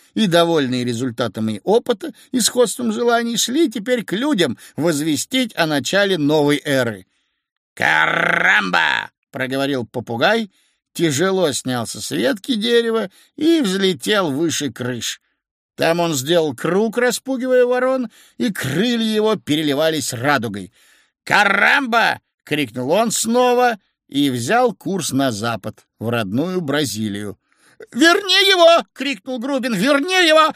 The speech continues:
Немедленно!» «Это второе желание?» спросила ехидно рыбка. «Первое! Ты ж его не выполнила!» «Ты заказывал попугая, товарищ Грубин?» «Заказывал? Так где же он, золотая рыбка?» «Улетел». «Вот я и говорю!»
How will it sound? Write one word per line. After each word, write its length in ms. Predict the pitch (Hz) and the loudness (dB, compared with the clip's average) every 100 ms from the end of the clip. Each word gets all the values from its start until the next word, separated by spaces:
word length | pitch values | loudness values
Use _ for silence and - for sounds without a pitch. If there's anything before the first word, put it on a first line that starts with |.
| - | -6
Немедленно!» 800 | 359 370 392 359 330 302 320 240 _ _ _ _ | -4 4 4 4 0 0 0 0 _ _ _ _
«Это 300 | - 117 127 | -10 -8 -8
второе 480 | 113 - 131 110 110 | -8 -2 -2 0 -2
желание?» 480 | 113 180 226 269 294 | -2 -2 0 0 -2
спросила 480 | - 254 226 - 262 | -6 -6 -6 -4 -4
ехидно 500 | 240 196 269 208 240 | -4 -4 -4 -2 -2
рыбка. 380 | 240 196 - - - _ _ _ _ | -2 -6 -8 -12 -14 _ _ _ _
«Первое! 540 | - 294 339 359 370 359 | 2 6 6 4 2 0
Ты 160 | 202 277 | 0 0
ж 40 | |
его 220 | 311 381 | 0 0
не 120 | 381 | 0
выполнила!» 680 | 415 415 285 359 330 320 269 - _ _ _ _ _ | 4 2 2 -2 2 2 0 -8 _ _ _ _ _
«Ты 200 | - 139 | -4 -2
заказывал 680 | 120 143 139 247 208 127 117 | 0 -2 0 -2 -2 -2 -4
попугая, 520 | 127 120 117 123 117 | -6 -6 0 2 0
товарищ 420 | 110 127 123 117 | 0 0 0 -2
Грубин?» 420 | 113 135 135 131 117 - | -2 0 0 0 -4 -10
«Заказывал? 800 | - 196 185 196 202 202 277 294 _ - | 0 2 4 4 2 4 2 0 _ 0
Так 140 | 254 | 2
где 320 | 180 269 285 | 2 4 4
же 100 | 185 | 2
он, 100 | 190 | -2
золотая 420 | 165 220 233 240 | 0 2 4 4
рыбка?» 460 | 240 262 - 180 139 _ _ _ _ _ | 4 0 -2 -4 -6 _ _ _ _ _
«Улетел». 720 | 180 220 269 220 202 190 202 _ - | -2 2 0 0 -2 0 -4 _ -2
«Вот 200 | 156 - | -2 2
я 200 | 180 220 | 4 4
и 60 | |
говорю!» 600 | 220 226 233 285 370 302 | 6 6 8 8 6 4